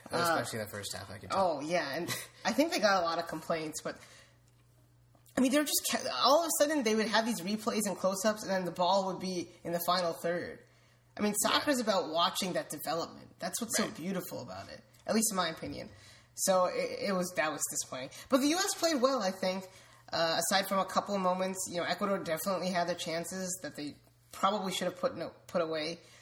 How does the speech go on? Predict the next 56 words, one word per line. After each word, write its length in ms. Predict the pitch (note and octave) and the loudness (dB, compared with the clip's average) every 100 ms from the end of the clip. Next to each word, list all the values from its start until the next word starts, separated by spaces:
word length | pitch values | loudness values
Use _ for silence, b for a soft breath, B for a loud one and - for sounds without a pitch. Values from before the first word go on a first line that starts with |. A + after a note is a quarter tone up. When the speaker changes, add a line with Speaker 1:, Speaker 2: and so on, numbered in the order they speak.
| B B | B B
Speaker 1:
The 80 | - | -6
U 100 | F#3 | 0
S 100 | F#3 F#3 | 2 2
also 220 | F#3+ F#3+ | 0 0
had 120 | F#3 E3+ | 0 0
their 120 | E3 | -2
fair 180 | E3+ E3+ | -2 -4
sh-, 140 | - - - | -6 -10 -16
ver-, 240 | E3 E3+ F3 - | -4 0 0 -2
their 140 | E3+ E3+ | -2 0
fair 260 | F3 E3+ | 0 0
share 260 | E3 E3+ E3 | 0 0 0
of 100 | D#3+ | -2
chances. 560 | - E3 E3 F3 E3+ - b b b b b b - | -4 -4 -4 -6 -8 -12 b b b b b b -14
Uh, 520 | - D3+ D3 D3 D3+ - - - | -4 0 0 0 0 -4 -6 -4
but 160 | F3+ | -2
the 60 | F3 | 0
U 100 | G3+ | 2
S 120 | A3 | 2
got 180 | - G3+ | 4 2
it 80 | G3+ | 4
done. 280 | A3 A3+ F3+ - | 2 0 -6 -4
On 140 | E3 | 0
Speaker 2:
Yeah. 80 | E3 | 0
Speaker 1:
to 40 | F#3 | 2
the 180 | - | 0
semifinals. 480 | G3 F#3+ G3+ G3+ D#3+ - - - | 0 0 -2 -2 -4 -8 -12 -4
Speaker 2:
Why 80 | B2+ | 0
don't 60 | |
we 60 | E3 | 2
talk 180 | - D#3 | 2 4
about 140 | D#3+ | 4
some 100 | - | 4
of 40 | D3+ | 2
the 60 | |
big 240 | B2 B2+ C3+ | 0 0 2
moments, 380 | B2+ B2+ C3+ - | 4 4 2 2
then 100 | B2+ | 2
we'll 80 | B2 | 2
get 120 | A#2+ | 0
into 160 | A#2 | -2
the 60 | A#2+ | -4
three 160 | G2+ B2 | -4 -2
things 200 | A#2+ A2+ | -2 -2
that 60 | |
we 80 | G#2+ | -4
learned 360 | G2+ G#2 G2+ F#2+ | -2 0 0 -2
from 80 | G#2 | -6
the 60 | G2+ | -2
match. 360 | F#2+ F#2+ - B B B B B B - | -2 -2 -4 B B B B B B -6
Uh, 320 | - A2 G#2 - | 0 2 2 2
so 200 | - E3+ | 4 6
in 60 | E3+ | 4
the 80 | D#3 - | 2 4
twenty-second 580 | F#3 G3+ - F#3 D#3 | 4 4 4 2 2
minute, 300 | C3+ C#3 A2+ | 2 0 0